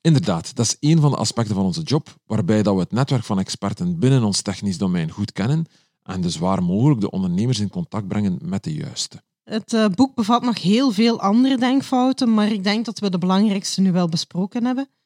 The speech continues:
Speaker 2: Is het boek nu een aanrader voor ondernemers? En wat zijn de geleerde lessen?
Speaker 1: Het boek leest erg vlot, hè. Een pak vlotter dan Kahnemans boek, dat zeker. Maar eigenlijk is het niet echt op ondernemers gericht. Ik zie het een beetje als een opstapje of een aperitiefje voor het boek van Kahneman.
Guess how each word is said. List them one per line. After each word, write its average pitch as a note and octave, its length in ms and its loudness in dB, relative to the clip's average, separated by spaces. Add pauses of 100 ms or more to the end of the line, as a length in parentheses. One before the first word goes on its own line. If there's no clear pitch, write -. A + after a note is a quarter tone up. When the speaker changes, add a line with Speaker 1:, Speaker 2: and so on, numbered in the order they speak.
(420)
Speaker 2:
Is - 200 -2
het G#3+ 120 -2
boek A#3+ 260 -2
nu A#3 140 4
een G#3 180 0
aanrader A3+ 540 0
voor A#3+ 140 0
ondernemers? B3+ 840 2 (360)
En A3 160 -4
wat A3 180 -2
zijn A3+ 160 2
de A3 80 2
geleerde G3 380 0
lessen? D#3 420 -2 (560)
Speaker 1:
Het C3 140 -4
boek F#3+ 160 4
leest E3+ 240 4
erg - 240 0
vlot, D#2+ 340 -4
hè. - 100 -2
Een A2 100 -2
pak C3+ 180 0
vlotter C3+ 280 2
dan G2+ 120 2
Kahnemans B2+ 440 2
boek, A#2+ 220 -2
dat G2+ 160 0
zeker. - 540 -6 (100)
Maar A2+ 180 0
eigenlijk D#3+ 320 6
is C3 120 2
het A2 140 -4
niet A#2+ 180 -2
echt - 240 -4
op G#2 120 -10
ondernemers F#2 560 -4
gericht. - 480 -14 (600)
Ik - 240 -8
zie F#3 200 4
het F3 80 4
een E3 80 4
beetje D#3 200 4
als C3+ 140 6
een B2+ 120 0
opstapje C3+ 680 -2
of G#2 160 -2
een A2+ 100 0
aperitiefje G#2+ 580 -4
voor G2 160 -4
het F2 120 -2
boek F2+ 180 -8
van E2 160 -6
Kahneman. - 480 -12